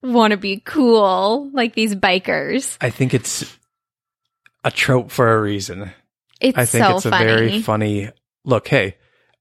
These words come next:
Speaker 2: I'm getting to, uh, my midlife, I think, so maybe that'll happen to me soon.
Speaker 1: I just thought about it. Like, I think also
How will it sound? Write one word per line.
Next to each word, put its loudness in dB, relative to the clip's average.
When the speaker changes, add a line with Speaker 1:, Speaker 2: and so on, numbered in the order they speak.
Speaker 2:
I'm 0
getting 2
to, 0
uh, -2
my 2
midlife, 0
I 0
think, -2
so 0
maybe 2
that'll 4
happen -6
to -2
me 0
soon. -6
Speaker 1:
I -2
just -4
thought 2
about 2
it. -6
Like, -2
I 0
think 0
also 4